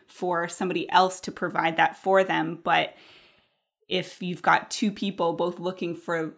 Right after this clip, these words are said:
something that they don't have to share with the other, then that's basically a recipe for codependence. You're giving away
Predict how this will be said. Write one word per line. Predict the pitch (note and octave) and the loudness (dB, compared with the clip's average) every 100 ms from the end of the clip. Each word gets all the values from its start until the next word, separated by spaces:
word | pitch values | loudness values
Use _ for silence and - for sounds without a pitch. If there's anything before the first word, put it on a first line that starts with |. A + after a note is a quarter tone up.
| - | -12
something | - F#3 E3+ E3 E3 D#3+ | -4 -2 -2 -4 -4 -2
that | D#3+ D3+ - - - _ _ _ - | -2 -2 -2 -12 -20 _ _ _ -10
they | - F3+ | 0 2
don't | F3 - | 2 2
have | E3 D#3 | 0 0
to | - | -4
share | F3 - E3 E3 | -6 -2 0 -2
with | D#3 | -4
the | - F3 | 0 6
other, | G#3 F#3+ E3 E3 - _ _ _ _ _ _ _ - | 6 6 0 -2 -6 _ _ _ _ _ _ _ -16
then | E3+ F#3+ F#3 E3+ E3+ E3+ E3+ - - | -6 2 4 4 2 -2 -6 -8 2
that's | F#3 F#3+ - | 4 4 0
basically | - F#3+ F#3+ - E3+ | 4 4 2 -4 -2
a | |
recipe | F3 F#3 - F#3 | 0 -2 -6 -8
for | E3+ D#3+ D#3 D#3+ _ - | -6 -4 -6 -6 _ -2
codependence. | G3+ F#3+ - - - - - - | 0 0 -4 -10 -10 -12 -12 -6
You're | F#3+ F3+ - _ _ _ | -4 -4 -8 _ _ _
giving | - A3 G#3+ | 2 2 2
away | F#3+ E3+ F#3 F#3 F3 E3 E3 | 0 2 4 4 4 0 -4